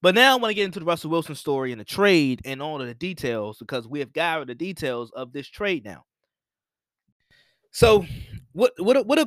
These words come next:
what a crazy episode, right? Um, I have the Russell Wil-, as I, as I promised, uh,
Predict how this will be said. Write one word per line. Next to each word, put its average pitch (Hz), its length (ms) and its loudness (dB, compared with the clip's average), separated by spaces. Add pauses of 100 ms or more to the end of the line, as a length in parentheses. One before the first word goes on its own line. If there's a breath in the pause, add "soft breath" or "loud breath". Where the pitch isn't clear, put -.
what 226 140 4
a 311 80 4
crazy 226 880 0
episode, 123 440 -2
right? 135 280 0 (600 soft breath)
Um, 165 640 -6 (720 soft breath)
I 151 100 -2
have 214 300 -2
the 214 140 -2
Russell 196 320 -2
Wil-, 190 160 -4
as 156 160 -2
I, 180 180 0
as 147 160 0
I 214 80 2
promised, 165 640 -6
uh, 117 440 -8